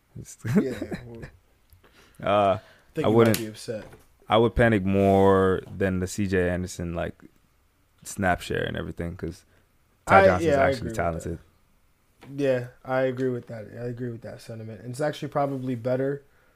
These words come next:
Speaker 2: for the offense for Ty Johnson to be involved in, in the game plan as opposed to a guy like C J Anderson. So, yeah, I like that, that sentiment.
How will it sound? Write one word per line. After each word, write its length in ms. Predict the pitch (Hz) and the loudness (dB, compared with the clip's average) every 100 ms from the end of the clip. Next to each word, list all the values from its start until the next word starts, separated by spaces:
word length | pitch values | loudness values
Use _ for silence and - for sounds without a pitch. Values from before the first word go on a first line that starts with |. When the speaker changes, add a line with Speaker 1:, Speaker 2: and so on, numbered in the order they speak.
| _ | _
Speaker 2:
for 180 | - 127 | -14 -8
the 160 | 117 | -6
offense 400 | 117 131 151 147 | -4 -6 -8 -12
for 140 | - 147 | -12 -10
Ty 220 | 170 156 | -6 -4
Johnson 440 | 151 165 160 170 | -4 -8 -8 -10
to 60 | 160 | -10
be 160 | 160 165 | -8 -8
involved 400 | 160 160 160 160 | -6 -6 -6 -8
in, 180 | 156 151 | -12 -12
in 100 | 151 | -10
the 80 | 151 | -8
game 260 | 147 156 | -8 -8
plan 180 | 160 160 | -6 -6
as 120 | 160 | -6
opposed 340 | 147 160 156 151 | -8 -8 -8 -10
to 60 | 147 | -10
a 40 | |
guy 140 | 143 | -4
like 180 | 147 143 | -4 -4
C 140 | 139 135 | -6 -8
J 120 | 143 | -6
Anderson. 360 | 143 139 143 139 | -6 -8 -12 -12
So, 300 | - 110 113 _ _ _ _ _ _ _ _ _ _ | -12 -12 -12 _ _ _ _ _ _ _ _ _ _
yeah, 240 | 131 127 120 - | -4 -4 -4 -8
I 80 | 135 | -4
like 200 | 131 127 | -2 -4
that, 280 | 113 107 - | -8 -10 -16
that 160 | 110 | -18
sentiment. 420 | - 117 110 110 | -14 -14 -12 -16